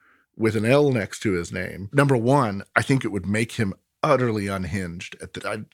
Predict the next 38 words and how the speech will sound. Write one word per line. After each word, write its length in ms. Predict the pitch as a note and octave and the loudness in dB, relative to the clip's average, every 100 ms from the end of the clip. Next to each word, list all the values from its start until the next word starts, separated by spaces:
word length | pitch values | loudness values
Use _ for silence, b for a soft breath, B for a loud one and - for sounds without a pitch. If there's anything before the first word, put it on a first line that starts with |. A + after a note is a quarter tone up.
| - | -6
can't 260 | - D3 B2+ | 2 4 4
imagine 380 | A#2 A2+ G2+ | 4 2 0
him 140 | G2+ F#2 | -2 0
handling 460 | G#2 G#2+ G2 F#2 | 0 0 -2 -6
it 120 | F#2+ - | -8 -8
well. 340 | G2 G2+ G#2 B B B B - | -8 -8 -12 B B B B -2
It 80 | E3 | 4
would 120 | E3 | 4
be 120 | D3+ D#3+ | 6 4
interesting 400 | F3 F3 F3 D3 | 4 2 2 2
to 80 | |
see. 280 | C3 - B2 B2 | 2 2 4 4
I 60 | |
think 200 | A#2 D#3+ | 2 0
for 180 | D#3 - | 0 -2
her, 500 | - C3 C3+ C3+ C3+ B B B B B B B B B B - | 2 4 4 4 0 B B B B B B B B B B -2
her 180 | - C3+ | 4 6
only 240 | D#3 G#3+ | 6 4
shot 320 | F3+ D#3 D3 C3+ | 4 4 4 4
in 100 | A#2 | 2
New 140 | A2 | 2
Hampshire 520 | G#2 G#2 - F2+ E2+ - | 2 0 -2 -4 -6 -2
is, 580 | G2+ F#2+ F#2 F#2 - - | 0 0 -2 -4 -8 0
and 100 | D3 | 2
again, 260 | E3+ B2+ - | 4 0 0
it's 180 | A#2+ C#3+ | -2 2
not 160 | D#3+ | 2
a 40 | D#3 | 2
great 220 | D3+ C3+ | 0 2
shot, 300 | F3 A2+ B B - | 0 -2 B B -2
but 120 | A2+ | 2
her 100 | B2 | 4
only 220 | D#3 E3+ | 4 4
shot 260 | C#3 D3 C3+ | 4 4 4
in 80 | A#2 | 2
New 120 | G#2+ | 2
Hampshire 420 | B2 A#2 - G#2 | 2 0 -2 -2
is 500 | F2 F#2+ F2+ F2+ - | -2 -2 -2 -6 -10